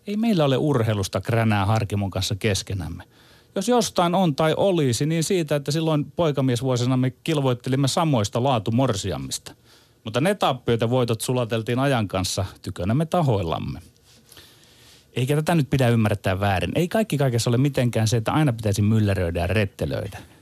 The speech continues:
Ja että juuri se olisi jotenkin komiaa. Vaan tahdon tässä opettaa ja luennoida urheilun luonteesta sen eräältä kulmalta. Voitot ja tappiot siinä vain kiertelevät juonikkaasti kehäänsä. Ei se sen vakavampaa ole. Sitä on vaikea ymmärtää, että me urheiluihmiset saamme jopa palkkaa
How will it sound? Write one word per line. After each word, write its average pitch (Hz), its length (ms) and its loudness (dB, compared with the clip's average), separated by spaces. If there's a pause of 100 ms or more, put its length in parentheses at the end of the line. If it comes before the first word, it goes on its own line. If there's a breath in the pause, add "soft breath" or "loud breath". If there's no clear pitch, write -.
(120 loud breath)
Ja 101 80 -6
että 101 160 -2
juuri 120 220 4
se 156 160 2
olisi 120 220 2
jotenkin 98 380 -2
komiaa. 95 640 -2 (240 loud breath)
Vaan 127 160 -2
tahdon 180 360 2
tässä 160 240 2
opettaa 160 460 0
ja 123 60 2
luennoida 127 380 2
urheilun 123 460 0
luonteesta 135 640 0
sen 156 200 0
eräältä 175 460 0
kulmalta. - 640 -8 (540 soft breath)
Voitot 165 440 0
ja 151 80 2
tappiot 139 500 -2
siinä 120 200 0
vain 123 180 0
kiertelevät 107 760 0
juonikkaasti 98 720 -2
kehäänsä. - 580 -4 (420 soft breath)
Ei 147 100 0
se 107 100 2
sen 101 220 2
vakavampaa 80 720 -2 (120)
ole. - 100 -12 (580 loud breath)
Sitä 147 260 2
on 180 80 2
vaikea 180 360 2
ymmärtää, 135 500 0
että 120 160 -4
me 135 120 2
urheiluihmiset 127 640 0
saamme 147 240 0
jopa 160 180 -2
palkkaa 202 640 -4